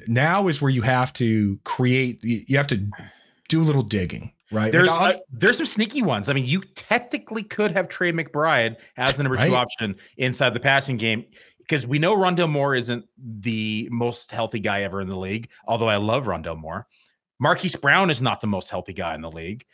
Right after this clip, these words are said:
Speaker 2: Zach Ertz is coming off a A C L tear.
Speaker 1: A C L.
Speaker 2: I mean,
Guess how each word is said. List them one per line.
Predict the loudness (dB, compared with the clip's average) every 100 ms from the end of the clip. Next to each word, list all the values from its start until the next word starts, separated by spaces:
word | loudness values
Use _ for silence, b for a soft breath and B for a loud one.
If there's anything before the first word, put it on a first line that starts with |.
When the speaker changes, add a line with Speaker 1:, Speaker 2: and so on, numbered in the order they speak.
| b b -4
Speaker 2:
Zach | 2 2 2
Ertz | -2 -2
is | -4
coming | -2 0 0
off | 0 -4
a | -8 -6 -6 -6
A | -6
C | -6
L | -6 -6
tear. | -2
Speaker 1:
A | 0
C | 0
L. | 2 0 -2 _ _ _ -2
Speaker 2:
I |
mean, | 0 2 -2